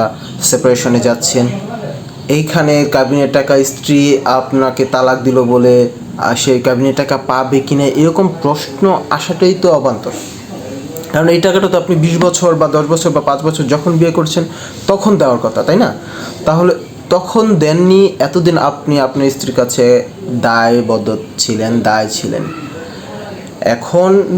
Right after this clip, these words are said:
যখন আপনি, আপনাদের সেপারেশন হয়েছে, সে, তাহলে তো এখন আর কোনো পানা দানা থাকার কথা না বা রাখা উচিত নয়, তাই না? That's why এখন অবশ্যই, অবশ্যই আপনার দেনমোহরে টাকা দিতে হবে।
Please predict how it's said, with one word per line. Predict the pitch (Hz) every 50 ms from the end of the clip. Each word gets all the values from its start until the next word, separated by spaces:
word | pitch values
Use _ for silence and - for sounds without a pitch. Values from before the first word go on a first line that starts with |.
| 175 151
যখন | - 170 165 160 180 165
আপনি, | 160 156 156 - 165 160
আপনাদের | 151 143 - - 147 135 147 147 143 - -
সেপারেশন | - 156 156 170 156 151 165 160 143 127
হয়েছে, | 135 135 135 147 147
সে, | - - 147
তাহলে | 156 143 156 160 156
তো | 170 160
এখন | 156 160 156
আর | 151 151 151 160
কোনো | 156 151
পানা | 151 147 139 143 147 139
দানা | 143 143 143 139
থাকার | 139 147 143 131 143 139 135 -
কথা | 131 131 131 147 151
না | 139 135 131
বা | 117 120 120
রাখা | 117 123 123 - - 139 - 135
উচিত | 127 - 135 - - -
নয়, | - - - -
তাই | - 123 156
না? | 180 135 82 - - - - - - - - - - - -
That's | 123 135 - - -
why | 196 208 202 - -
এখন | 123 135 - - 185 185 - -
অবশ্যই, | 98 123 139 180 220 233 - - - 262 254 - - -
অবশ্যই | 135 147 160 156 - 151 131 123
আপনার | - 135 131 135 185 - - - - - - - - - - 113
দেনমোহরে | 139 143 139 139 139 131 120 127 131 147
টাকা | 143 - 135 127 135 120
দিতে | 113 104 - 107 104 -
হবে। | 101 - -